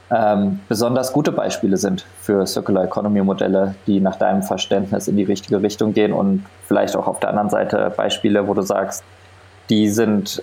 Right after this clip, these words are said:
vielleicht in die Richtung gedacht oder werden als solches kommuniziert, sind aber alles andere als, ähm, nach den Grundsätzen von Circular Economy aufgebaut, dass man das vielleicht noch ein bisschen greifbarer machen kann, so ganz, ähm, äh, bildlich dargestellt. Was,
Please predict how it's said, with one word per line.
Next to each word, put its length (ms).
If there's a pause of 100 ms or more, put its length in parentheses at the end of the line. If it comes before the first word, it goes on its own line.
vielleicht 460
in 100
die 80
Richtung 280
gedacht 400
oder 180
werden 220
als 100
solches 320
kommuniziert, 580
sind 160
aber 160
alles 220
andere 320
als, 400
ähm, 300 (580)
nach 180
den 120
Grundsätzen 520
von 160
Circular 380
Economy 380
aufgebaut, 340
dass 100
man 100
das 120
vielleicht 220
noch 80
ein 40
bisschen 220
greifbarer 500
machen 360
kann, 260
so 160
ganz, 420
ähm, 240 (420)
äh, 200 (580)
bildlich 340
dargestellt. 640
Was, 180